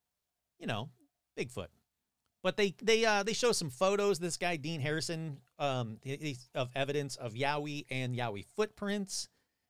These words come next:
They talk about the First Nations people. They said he was known as Yahoo, the hairy man Pangarlangu, or Yowie. Uh, they go on to talk about the history and the folklore of Yowie and the Yowie sightings.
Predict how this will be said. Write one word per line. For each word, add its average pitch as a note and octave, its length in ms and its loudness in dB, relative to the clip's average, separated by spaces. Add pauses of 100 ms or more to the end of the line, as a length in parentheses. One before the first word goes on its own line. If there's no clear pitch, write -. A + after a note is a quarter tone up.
They C#3+ 60 -4
talk F#3 260 4
about D#3+ 180 0
the C3+ 100 -6
First E3 280 -2
Nations F#3 460 0
people. D3 540 -2 (720)
They D3 100 0
said D#3+ 260 2
he D3 120 2
was C#3 280 0
known D3+ 280 0
as C#3+ 180 0
Yahoo, D3 480 4
the C#3 140 2
hairy F3 340 2
man E3 460 0 (440)
Pangarlangu, E3+ 1400 2 (320)
or F3 200 -2
Yowie. B2+ 520 0 (1300)
Uh, B2+ 380 2 (120)
they D3 140 -2
go E3+ 100 2
on E3 140 2
to C3 40 -2
talk E3 300 -2
about C#3+ 240 -2
the B2 160 -2
history G3+ 420 0
and F3+ 80 0
the C3+ 60 -2
folklore D#3+ 600 0
of G#2 80 -2
Yowie B2 420 0
and D3 80 -4
the B2 60 0
Yowie B2 420 0
sightings. C3 720 -4